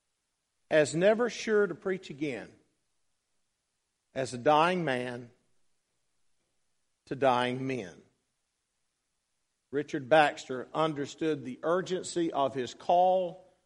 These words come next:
and the urgency of his purpose. In these weeks ahead, that's what I'm going to endeavor to do, is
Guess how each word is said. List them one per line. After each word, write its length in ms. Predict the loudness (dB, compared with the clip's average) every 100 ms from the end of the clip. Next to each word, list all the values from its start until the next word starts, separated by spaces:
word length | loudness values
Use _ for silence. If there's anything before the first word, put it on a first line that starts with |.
| _ _ -8
and 180 | -8 -6
the 140 | -6 0
urgency 800 | 2 0 -6 -10 -6 -6 -6 -12 _ -4
of 200 | -2 -2
his 180 | -6 -10
purpose. 760 | -8 -6 -6 -10 -16 -18 -20 _ _ _ _ _ _ _ _ _ _
In 200 | -4 0
these 260 | 0 0 0
weeks 300 | 0 0 -4
ahead, 400 | 2 6 6 4
that's 320 | 0 -2 -2
what 160 | 0 0
I'm 180 | 0
going 240 | -2 -4 -2
to 140 | -4
endeavor 420 | -2 2 2 2
to 140 | -2 -4
do, 340 | 0 0 2
is 280 | -2 -6 -12